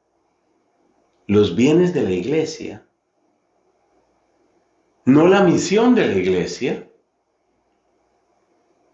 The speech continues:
no el ser de la iglesia, sino los bienes de la iglesia. Observa lo que estoy diciendo,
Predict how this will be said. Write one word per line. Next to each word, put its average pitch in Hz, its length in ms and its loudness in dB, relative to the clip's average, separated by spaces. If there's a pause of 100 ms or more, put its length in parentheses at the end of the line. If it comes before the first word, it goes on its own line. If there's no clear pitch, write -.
(800)
no 156 300 4
el 143 180 0
ser 214 460 0
de 127 80 -2
la 101 140 0
iglesia, 90 880 -4 (1700)
sino 120 340 2
los 101 320 0
bienes 147 500 0
de 92 120 -6
la 82 60 -4
iglesia. 76 680 -10 (4000)
Observa 165 480 2
lo 208 140 0
que 117 60 -6
estoy 113 240 0
diciendo, 123 720 -4